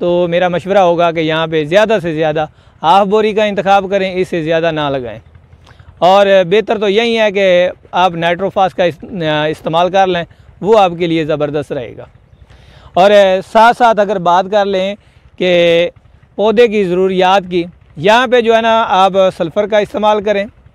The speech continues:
और अगर आपने किसी वजह से जिंक का इस्तेमाल नहीं किया तो वो जिंक का स्प्रे करें ताकि पौधे को जो कुव्वत मुदाफ़त बीमारी के ख़िलाफ़ मिलनी है वो ज़्यादा मिल सके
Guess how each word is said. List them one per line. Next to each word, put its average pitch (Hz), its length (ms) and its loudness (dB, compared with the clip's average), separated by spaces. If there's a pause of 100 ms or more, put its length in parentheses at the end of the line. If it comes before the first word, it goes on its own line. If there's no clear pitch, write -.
(400)
और 185 300 4
अगर 196 680 2
आपने 190 420 0
किसी 196 300 -8
वजह 175 260 -2
से 165 180 -4
जिंक 165 220 -8
का 175 100 0
इस्तेमाल 156 440 -2
नहीं 170 180 -4
किया 165 240 2
तो 160 180 -2
वो 156 180 -2
जिंक 165 280 -6
का 160 200 0
स्प्रे 214 480 -2
करें 175 280 -2 (500)
ताकि 196 460 2
पौधे 175 380 -4
को 185 280 -6 (420)
जो 180 180 0
कुव्वत 196 280 -4
मुदाफ़त 175 500 0 (120)
बीमारी 156 320 -4
के 160 120 -4
ख़िलाफ़ 156 280 -2
मिलनी 156 340 -4
है 147 100 -2
वो 147 220 -2
ज़्यादा 151 340 -2
मिल 127 240 -12
सके - 320 -20